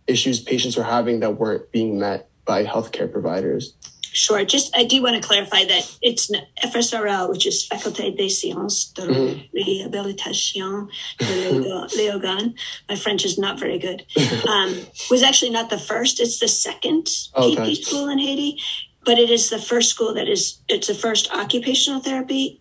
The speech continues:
Speaker 2: first and only occupational therapy school, and the only school that has both P T and O T.
Speaker 1: Okay.
Speaker 2: Um, the other school started about six months before F S R L opened.
Speaker 1: Mm.
Speaker 2: Um, so in terms of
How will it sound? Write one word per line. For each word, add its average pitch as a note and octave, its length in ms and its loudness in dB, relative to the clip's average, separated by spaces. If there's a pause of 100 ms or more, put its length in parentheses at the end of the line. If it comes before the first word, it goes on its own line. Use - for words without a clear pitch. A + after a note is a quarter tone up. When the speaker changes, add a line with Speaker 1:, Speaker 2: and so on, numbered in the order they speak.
Speaker 2:
first A#3 360 -2
and A3 280 0
only G#3 560 -2 (380)
occupational F3+ 640 0
therapy F3+ 320 -2
school, F3+ 440 -2
and G#3 140 2
the G#3 80 6
only G3+ 220 2
school G3 320 -2
that F3+ 120 0
has F3+ 220 0
both E3+ 420 -4
P - 200 0
T - 240 0
and - 160 -4
O - 100 -8
T. - 420 -4 (240)
Speaker 1:
Okay. A#2+ 320 0
Speaker 2:
Um, F3 300 -4
the G3 140 6
other A3 240 0
school G3+ 320 2
started G3 400 -2
about - 280 -4
six - 320 2
months - 380 0
before - 400 -2
F - 220 -6
S - 160 2
R - 120 -6
L - 320 -10 (240)
opened. - 360 -12
Speaker 1:
Mm. A2+ 400 -6 (680)
Speaker 2:
Um, F#3+ 420 -4 (100)
so A#3 400 4
in B3+ 160 2
terms E4+ 420 4
of G#3 520 0